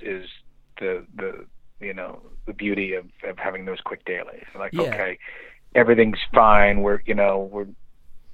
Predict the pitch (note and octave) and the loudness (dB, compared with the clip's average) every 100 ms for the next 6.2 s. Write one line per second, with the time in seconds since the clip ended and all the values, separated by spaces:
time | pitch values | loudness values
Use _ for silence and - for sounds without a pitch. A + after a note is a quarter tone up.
0 | - - - A#2 - A#2+ A2 G#2+ G#2 G#2 | -6 -4 -2 -2 0 0 2 2 0 -2
1 | - A#2+ A2 G#2+ G#2 G#2 G2 G#2 - - | 0 4 6 6 4 0 -2 -4 -6 -12
2 | - C2+ - - - A#2 - - A#2+ A2+ | -6 -6 -6 -10 -10 -12 -12 -14 -12 -10
3 | A2 C3 B2+ - A2+ A2 A#2 A#2 A2+ A2+ | -12 -12 -12 -2 0 6 8 8 8 4
4 | A2 - - A2+ A2+ A2 A2 A2+ A2 G#2+ | -2 -6 -6 -4 -4 -4 -2 -2 -4 -8
5 | G#2 - - - - - - B2 A#2+ A#2+ | -10 -12 -12 -12 -12 -12 -2 0 2 2
6 | G#2+ A2 | 2 -4